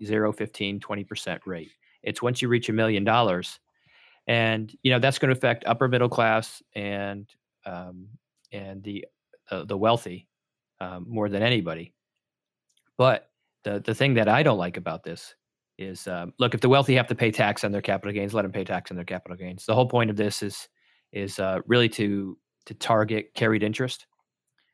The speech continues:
which carried interest, uh, is basically, you know, if you, if you manage some funds, um, you get paid a management fee,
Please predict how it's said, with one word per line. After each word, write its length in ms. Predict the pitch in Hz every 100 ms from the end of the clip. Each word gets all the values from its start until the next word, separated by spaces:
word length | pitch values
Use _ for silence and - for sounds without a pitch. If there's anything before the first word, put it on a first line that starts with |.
| _ _ -
which 220 | 104 -
carried 240 | 131 120
interest, 440 | 113 107 107 101 104
uh, 300 | 95 92 92
is 140 | 107
basically, 680 | 98 107 - - 98 95 95 - _ _ _
you 80 | 107
know, 140 | 95 90
if 80 |
you, 200 | 98 98 95
if 100 | -
you 140 | 107
manage 540 | 104 110 110 104 - - _
some 200 | - 98
funds, 520 | - 101 98 104 - _ _ _ _ _ -
um, 520 | 98 90 92 95 98 _ _ _ -
you 120 | 107
get 160 | 107
paid 220 | - 117 107
a 20 |
management 460 | 104 110 113 117
fee, 400 | 113 120 120 120